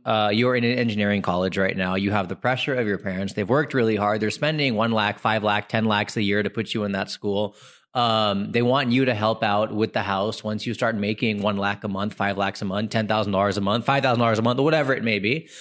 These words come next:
five hundred pounds, you know, um, five hundred pounds is pretty crap, I would imagine, if you're, like, uh, living in the U K. But anyways, like,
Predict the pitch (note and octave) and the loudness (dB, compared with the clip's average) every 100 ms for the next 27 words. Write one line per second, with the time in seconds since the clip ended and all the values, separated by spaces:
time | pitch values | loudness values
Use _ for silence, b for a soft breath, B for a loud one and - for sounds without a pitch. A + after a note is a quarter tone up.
0 | B - D#3+ D#3+ D#3 D#3 - F3 B2 E3 | B 0 2 2 2 0 0 2 2 0
1 | F3 - D3 B2 D3+ - B B B G#2+ | -4 -2 2 2 0 -4 B B B -2
2 | F#2 D#3 D3+ A2 G2 G2+ F#2 F2+ - F#2 | 0 2 2 2 2 0 0 -6 -6 -6
3 | - F#2+ F#2+ A2 G2+ F#2+ G2 G2+ A2 - | -4 -4 -4 -4 -2 -2 -2 -4 -4 -4
4 | A2+ G#2+ G#2 G2+ - G2 G#2 G#2+ G2+ G2+ | -4 -2 -2 -2 0 0 2 0 0 0
5 | G2 G2 G2+ F#2+ A#2 C#3+ G3 D3+ B2 A2 | 0 0 0 0 0 2 2 2 2 0
6 | - B B B C#3+ C3 - - | -6 B B B 0 0 -4 -18